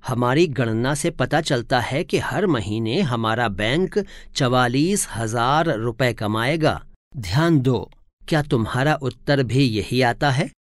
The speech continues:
पता करो। मछुआरों के गीत बहुत सुंदर होते हैं। इन गानों के बोल और धुन के बारे में पता करो। इसी के साथ चौदह अध्यायों की इस पुस्तक का पहला अध्याय पूरा हुआ।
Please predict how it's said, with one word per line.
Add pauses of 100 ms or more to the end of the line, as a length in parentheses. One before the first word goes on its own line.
(420)
पता
करो। (260)
मछुआरों
के
गीत (240)
बहुत
सुंदर
होते
हैं। (600)
इन
गानों
के
बोल
और
धुन
के
बारे
में (440)
पता
करो। (880)
इसी
के
साथ
चौदह
अध्यायों
की
इस
पुस्तक
का
पहला
अध्याय
पूरा
हुआ।